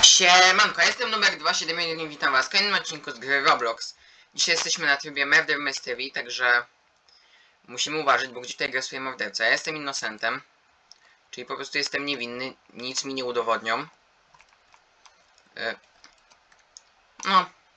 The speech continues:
i zdechłem. Także odcinek zaczął się pięknie, po prostu. I jak na to, że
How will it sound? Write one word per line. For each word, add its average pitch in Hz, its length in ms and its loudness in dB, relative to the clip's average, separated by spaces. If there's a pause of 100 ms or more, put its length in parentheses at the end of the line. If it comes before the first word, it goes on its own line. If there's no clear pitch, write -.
(100)
i 160 100 -6
zdechłem. 107 360 -6 (2500)
Także 160 580 6 (140)
odcinek 208 400 0
zaczął 185 240 0
się - 120 -2
pięknie, 123 760 -2 (240)
po 120 60 -16
prostu. 113 460 -6 (1900)
I - 100 -8
jak 143 240 2
na 160 180 2
to, 156 240 -2
że 143 540 4